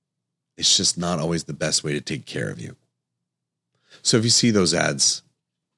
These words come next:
now you know how I feel about 'em. Um, I hope that helped.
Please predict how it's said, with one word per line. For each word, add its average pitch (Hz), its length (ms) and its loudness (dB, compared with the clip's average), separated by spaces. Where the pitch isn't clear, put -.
now 76 160 -4
you 73 100 -4
know 76 120 -4
how 78 80 -2
I 73 100 -2
feel 76 180 -2
about 73 220 -4
'em. 107 100 0
Um, 78 520 0
I 87 40 -8
hope 92 200 -2
that 80 140 -2
helped. - 460 -10